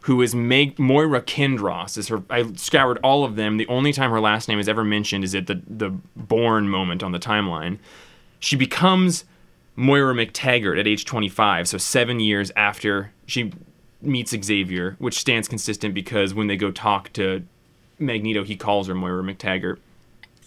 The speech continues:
Um, so, like, they jested on this plan for twenty-six years. So, yeah, they probably are envisioning every possibility. So here's my crazy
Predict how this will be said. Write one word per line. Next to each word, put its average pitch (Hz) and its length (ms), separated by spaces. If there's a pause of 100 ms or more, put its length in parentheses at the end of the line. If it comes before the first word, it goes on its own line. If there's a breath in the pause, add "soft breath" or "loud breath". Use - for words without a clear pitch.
(180)
Um, 107 460 (1600 soft breath)
so, 175 220
like, 151 160
they 156 100
jested 151 460
on 135 80
this 117 100
plan 139 240
for 117 80
twenty-six 113 480
years. 120 160
So, 135 80
yeah, 113 320
they 110 160
probably 113 380
are 110 260
envisioning 113 560
every 110 280 (120)
possibility. 107 720 (280 loud breath)
So - 120
here's 175 180
my 147 140
crazy 113 840